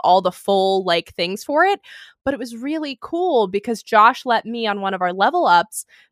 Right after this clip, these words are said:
talk to him about switching one of my Lore Bard spells that I had taken. 'Cause I had taken Steel Wind Strike as, like, a memorial thing when Salvatore died the first time. Spoilers, I'm sorry. He's fine now. Um, f-,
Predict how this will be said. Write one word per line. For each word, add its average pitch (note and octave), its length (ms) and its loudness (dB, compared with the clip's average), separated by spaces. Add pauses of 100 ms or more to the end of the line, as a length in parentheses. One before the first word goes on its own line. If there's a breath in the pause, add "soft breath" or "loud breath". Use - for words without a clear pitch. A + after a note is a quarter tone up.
talk B3 260 6 (220)
to A#3+ 120 -2
him A3 220 2
about G3 280 4
switching A#3 360 -4
one G3+ 140 -4
of G3 60 -10
my F#3 120 -2
Lore G#3+ 320 -2
Bard E3 320 -2
spells D#3+ 400 -4
that D#3+ 120 -6
I D#3 80 -4
had D#3 120 -8
taken. - 380 -12
'Cause - 120 -12
I G3+ 80 2
had G3+ 100 -2
taken D4 260 -4
Steel C4+ 240 -6
Wind A#3+ 160 -4
Strike G3 340 2
as, F#3 180 -4
like, F#3 160 -2
a G3 40 -2
memorial F#3 460 -2
thing F3+ 200 -6
when F3 180 -4
Salvatore F3 360 -2
died D#3+ 200 -2
the E3+ 60 -20
first D#3+ 240 -10
time. D3+ 180 -6
Spoilers, D#3+ 420 -6
I'm F3 100 -10
sorry. D3 240 -6
He's E3 160 -8
fine C#3+ 220 -4
now. - 160 -10 (460 soft breath)
Um, A3+ 380 8 (260)
f-, F#3 160 -10